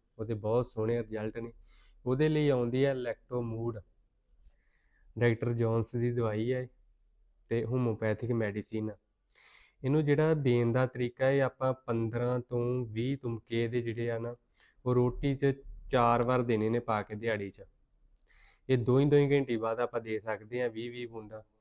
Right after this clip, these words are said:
ਤੇ ਜਾਂ ਆਪਾਂ ਸਿੱਧਾ ਵੀ ਨਾ ਸਿਰਿੰਜ ਦੇ ਵਿੱਚ ਇੱਕ ਐਮ ਐਲ ਦੀ ਇਹਦੀ ਡੋਜ਼ ਲੈਣੀ ਆ ਤੇ ਉਹਦੀ ਜੀਭ ਤੇ ਆਪਾਂ ਪਾ ਦੇਣਾ ਹੈ ਇਸ ਮੈਡੀਸਿਨ ਨੂੰ,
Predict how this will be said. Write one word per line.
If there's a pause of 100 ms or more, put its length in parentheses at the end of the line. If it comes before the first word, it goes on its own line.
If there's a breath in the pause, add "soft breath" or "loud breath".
(380 soft breath)
ਤੇ
ਜਾਂ
ਆਪਾਂ
ਸਿੱਧਾ
ਵੀ
ਨਾ
ਸਿਰਿੰਜ
ਦੇ
ਵਿੱਚ
ਇੱਕ
ਐਮ
ਐਲ
ਦੀ
ਇਹਦੀ
ਡੋਜ਼
ਲੈਣੀ
ਆ (1160 soft breath)
ਤੇ
ਉਹਦੀ
ਜੀਭ
ਤੇ
ਆਪਾਂ
ਪਾ
ਦੇਣਾ
ਹੈ (640)
ਇਸ
ਮੈਡੀਸਿਨ
ਨੂੰ,